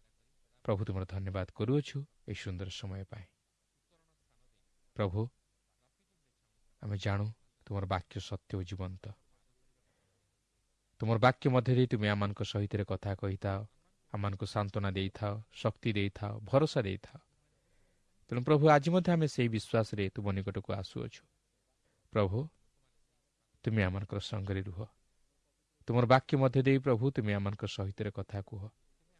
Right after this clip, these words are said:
ତୁମର ପବିତ୍ର ଉପସ୍ଥିତି ଆମମାନଙ୍କୁ ଉପଲବ୍ଧି କରିବା ପାଇଁ ଦିଅ। ଯେତିକି ସମୟ ଧରି ଆମେ ତୁମର ପବିତ୍ର ବାକ୍ୟ ଅଧ୍ୟୟନ ତଥା ଶ୍ରବଣ କରିବୁ, ସେଥିନିମନ୍ତେ ଆମମାନଙ୍କୁ ଧୀର ସ୍ଥିର ଚିତ୍ତ ଦାନ କର।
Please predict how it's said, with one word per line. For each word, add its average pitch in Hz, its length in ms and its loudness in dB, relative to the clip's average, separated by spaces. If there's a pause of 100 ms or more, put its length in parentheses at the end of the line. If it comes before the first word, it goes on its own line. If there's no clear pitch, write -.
(420)
ତୁମର 139 180 6
ପବିତ୍ର 147 400 6
ଉପସ୍ଥିତି 147 480 4
ଆମମାନଙ୍କୁ 117 460 2
ଉପଲବ୍ଧି 101 440 -2
କରିବା 101 260 -2
ପାଇଁ 101 220 -6
ଦିଅ। 104 180 -12 (880)
ଯେତିକି 110 300 -2
ସମୟ 110 340 0
ଧରି 104 340 -2 (600)
ଆମେ 120 140 0
ତୁମର 120 240 0
ପବିତ୍ର 120 400 0
ବାକ୍ୟ 101 340 -2
ଅଧ୍ୟୟନ 113 460 -4 (140)
ତଥା 104 180 -8
ଶ୍ରବଣ 107 380 -6
କରିବୁ, 113 360 -6 (960)
ସେଥିନିମନ୍ତେ 156 580 2
ଆମମାନଙ୍କୁ 110 420 2
ଧୀର 120 220 2
ସ୍ଥିର 127 300 -4
ଚିତ୍ତ 110 220 -8
ଦାନ 95 320 -6
କର। - 180 -20